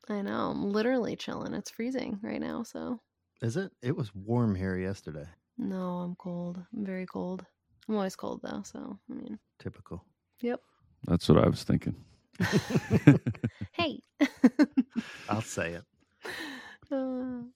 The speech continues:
Speaker 3: I'm in my basement with bare feet.
Speaker 1: You're crazy, though. You're a crazy <laughs> man.
Speaker 3: <laughs>
Speaker 2: He's also a Canadian, so you gotta take that
Speaker 1: Exactly.
Speaker 2: into account.
Speaker 3: We've had a
Speaker 1: Exactly.
Speaker 3: very mild winter up here,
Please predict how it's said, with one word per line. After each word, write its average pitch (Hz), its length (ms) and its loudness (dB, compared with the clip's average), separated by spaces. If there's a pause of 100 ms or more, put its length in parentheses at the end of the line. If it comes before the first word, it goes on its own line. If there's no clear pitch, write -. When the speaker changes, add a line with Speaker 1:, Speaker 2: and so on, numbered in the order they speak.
(140)
Speaker 3:
I'm 131 140 10
in 147 140 12
my 117 120 10
basement 101 520 6
with 87 80 -2 (120)
bare 92 200 10
feet. 101 340 6 (440)
Speaker 1:
You're 254 200 2
crazy, 254 500 4
though. - 300 -2 (200)
You're 214 400 2
a 208 60 0
crazy 220 420 4
<laughs> - 0 -
man. 202 500 6 (140)
Speaker 3:
<laughs> - 1000 6
Speaker 2:
He's 120 160 6
also 120 260 8
a 98 60 4
Canadian, 95 540 -4 (220)
so 95 80 -6
you 92 100 -4
gotta 104 200 2
take - 260 0
that 87 140 -2
Speaker 1:
Exactly. - 80 -6
Speaker 2:
into - 120 -6
account. 80 400 -10 (320)
Speaker 3:
We've 110 180 4
had 156 180 10
a - 20 10
Speaker 1:
Exactly. 92 180 4
Speaker 3:
very 101 340 12
mild 85 440 6
winter 78 360 6
up - 160 0
here, - 280 0